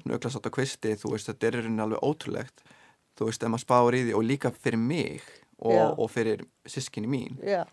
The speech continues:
Speaker 1: að spá í því að, að við værum ekki hérna.
Speaker 2: Já.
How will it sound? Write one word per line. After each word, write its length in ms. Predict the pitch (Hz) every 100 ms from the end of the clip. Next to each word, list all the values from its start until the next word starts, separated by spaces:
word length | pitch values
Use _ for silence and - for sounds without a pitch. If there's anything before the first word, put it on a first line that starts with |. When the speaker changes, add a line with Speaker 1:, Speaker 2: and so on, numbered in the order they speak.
| _ -
Speaker 1:
að 100 | 131
spá 180 | - 135
í 60 | 123
því 160 | 139 120 110
að, 200 | 110 - _
að 240 | 123 110 113 _
við 220 | 127 127 120
værum 340 | 113 160 147
ekki 160 | - 104
hérna. 260 | - 113 127 - -
Speaker 2:
Já. 300 | 214 170